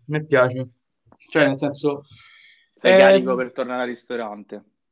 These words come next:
Speaker 1: Sì, soprattutto a cena, perché è veramente da tantissimo che non vado a cena fuori e non mi fregherà niente del fatto che ci sta il coprifuoco, perché poi voglio vedere se mi siedo là alle otto, finisco alle nove e cinquantacinque, se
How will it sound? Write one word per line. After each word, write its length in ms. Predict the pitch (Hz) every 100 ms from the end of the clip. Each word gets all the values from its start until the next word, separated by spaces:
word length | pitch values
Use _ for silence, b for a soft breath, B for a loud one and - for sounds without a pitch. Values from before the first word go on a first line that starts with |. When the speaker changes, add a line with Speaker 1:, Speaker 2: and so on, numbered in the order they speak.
| _ _
Speaker 1:
Sì, 280 | - 170 135
soprattutto 460 | - 147 151 170 170
a 20 |
cena, 280 | 160 160 139
perché 240 | 131 -
è 60 | 127
veramente 360 | 131 143 160 147
da 140 | 135
tantissimo 760 | 135 135 135 165 151 - 139
che 100 | 135
non 140 | 135 127
vado 180 | 131 131
a 40 |
cena 260 | 131 139 127
fuori 540 | 160 170 170 175 170
e 580 | - 139 131 127 131 139 123
non 140 | 143
mi 100 | 139
fregherà 300 | 143 147 143
niente 460 | 127 131 135 117 -
del 160 | 120
fatto 260 | 120 120 127
che 140 | 123 123
ci 120 | 120
sta 180 | - 127
il 80 |
coprifuoco, 480 | 120 127 135 147 123
perché 260 | 107 - 117
poi 140 | 139
voglio 280 | 117 113 117
vedere 360 | 127 123 113 - B B
se 160 | - 127
mi 120 | 123
siedo 240 | 120 113 123
là 280 | 127 117 -
alle 280 | - 113 131
otto, 520 | 160 156 - 156 156 _ _ _ _ _ _ _
finisco 580 | - 147 147 - 123 123
alle 240 | 127 131
nove 220 | 139 135
e 20 | 131
cinquantacinque, 1160 | - 131 127 123 147 139 160 151 147 147 151 _
se 440 | - - 139 139